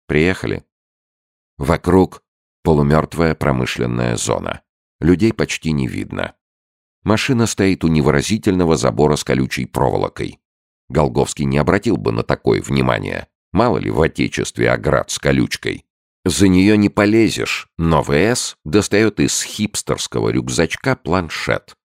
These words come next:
затем маленький дрон и запускает его прямо из окна машины.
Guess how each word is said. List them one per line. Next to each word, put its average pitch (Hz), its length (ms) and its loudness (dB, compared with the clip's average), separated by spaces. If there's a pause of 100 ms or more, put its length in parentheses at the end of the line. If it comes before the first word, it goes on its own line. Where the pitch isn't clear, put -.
(100)
затем 95 400 0
маленький 78 640 0
дрон 55 580 -2 (340)
и 139 100 0
запускает 65 680 -2
его 52 200 0
прямо 82 440 0
из 71 120 -4
окна 62 360 -2
машины. 50 640 -6